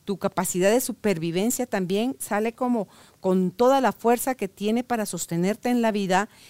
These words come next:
y tomas decisiones a lo mejor que te sacan de, de una situación que tú creías que no tenías ni la capacidad, ni la habilidad, ni las herramientas, pero lo lograste. O sea, te dejaste guiar por eso que es más grande que, que la mente, más grande que nosotros, más grande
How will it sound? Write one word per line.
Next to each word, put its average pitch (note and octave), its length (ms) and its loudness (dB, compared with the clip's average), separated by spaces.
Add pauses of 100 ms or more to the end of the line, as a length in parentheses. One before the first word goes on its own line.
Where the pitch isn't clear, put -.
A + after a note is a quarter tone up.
(220)
y A#3+ 180 -4
tomas A#3+ 380 4
decisiones G#3 680 -2
a A3 80 -2
lo F#3+ 80 -2
mejor E3 340 -2
que G3 200 -4
te - 160 -8
sacan - 480 2 (440)
de, D#3 220 2
de E3+ 180 0
una G3+ 280 2
situación F#3+ 840 -2 (500)
que F#3+ 360 0 (360)
tú D#4 180 -2
creías B3 420 2
que G#3 100 0
no G3+ 100 0
tenías G#3+ 300 2
ni A3 80 2
la F#3+ 120 0
capacidad, E3+ 680 -2
ni B3 140 0
la A3+ 100 2
habilidad, C#3+ 380 -2
ni A3+ 120 0
las A3 200 -2
herramientas, F3 640 -2 (440)
pero G3+ 240 6
lo F#3 200 2
lograste. F3+ 800 0 (100)
O - 40 -14
sea, - 220 -6 (680)
te G#3 140 4
dejaste A3+ 480 0
guiar A3+ 360 0
por A#3 120 -2
eso A#3+ 240 -2
que G#3 180 -2
es - 460 -4
más F#3 360 2
grande A#3+ 380 2
que, C#3 220 -8
que D3+ 160 -6
la C3+ 140 -2
mente, G#3+ 320 0
más E3+ 180 -2
grande A3+ 260 -2
que G#3 140 -6
nosotros, E3+ 500 -4
más E3+ 140 -2
grande A#3+ 340 0